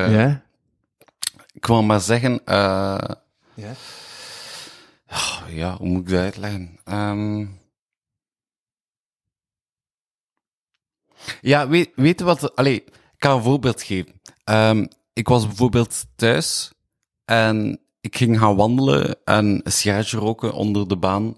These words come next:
Speaker 1: want ik rook niet binnen.
Speaker 2: Mhm.
Speaker 1: En er kwam een politiecombi voorbij. En die stopte.
Speaker 2: Ja.
Speaker 1: En die zei van, "Eh, meneer, woont u hier?" En ik zo, "Eh, ja." Maar ik woon in Merelbeke, dat is een vrij chique wijk.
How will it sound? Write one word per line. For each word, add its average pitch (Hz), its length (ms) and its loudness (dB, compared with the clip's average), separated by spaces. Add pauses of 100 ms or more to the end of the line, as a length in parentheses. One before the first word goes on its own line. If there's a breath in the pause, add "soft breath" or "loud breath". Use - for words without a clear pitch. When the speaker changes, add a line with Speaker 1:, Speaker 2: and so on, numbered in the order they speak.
Speaker 1:
want 98 260 -2
ik - 120 -8
rook 92 260 0
niet 95 180 2
binnen. 95 300 0 (120)
Speaker 2:
Mhm. 104 280 0 (380 loud breath)
Speaker 1:
En 104 440 0 (320)
er 110 200 -2
kwam 113 220 2
een 110 120 2
politiecombi 104 720 2
voorbij. 82 480 0 (480)
En 117 120 2
die 101 80 2
stopte. 95 520 -2 (300)
Speaker 2:
Ja. 110 280 2 (180 loud breath)
Speaker 1:
En 107 120 0
die 104 80 4
zei 107 220 2
van, 107 320 0 (180)
"Eh, 95 220 2
meneer, 87 460 2
woont 110 320 2
u 101 80 4
hier?" 85 440 0 (560)
En 90 140 0
ik 90 100 0
zo, 82 260 2 (300)
"Eh, 78 320 0
ja." 80 460 0 (440)
Maar 90 160 0
ik 104 140 -2
woon 107 360 0 (120)
in 98 180 2
Merelbeke, 104 640 0
dat 95 140 0
is 85 60 -8
een 90 320 -2
vrij 90 360 -2
chique - 440 0
wijk. 80 440 -4